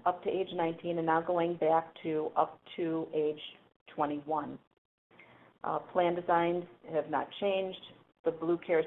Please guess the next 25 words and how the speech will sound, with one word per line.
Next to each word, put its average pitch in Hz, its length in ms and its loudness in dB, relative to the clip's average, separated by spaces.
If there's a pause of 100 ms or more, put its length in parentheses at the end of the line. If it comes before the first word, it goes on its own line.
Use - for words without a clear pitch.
standalone 160 380 2
dental 160 240 2
plans 160 320 -2
are 156 160 2
only 214 340 2
available 175 640 4 (480)
during 180 340 0
open 226 320 4
enrollment 202 640 0 (300)
or 180 200 2
outside 208 560 0
of 196 80 -2
open 170 280 0
enrollment 160 520 0 (240)
when 180 220 2
there 196 180 4
is 180 100 -2
a 175 40 -2 (160)
qualifying 190 600 4
life 170 340 2
event 220 420 2 (100)
present 202 460 2 (340)
within 185 280 0
a 170 60 -2 (120)
sixty-day 202 580 -2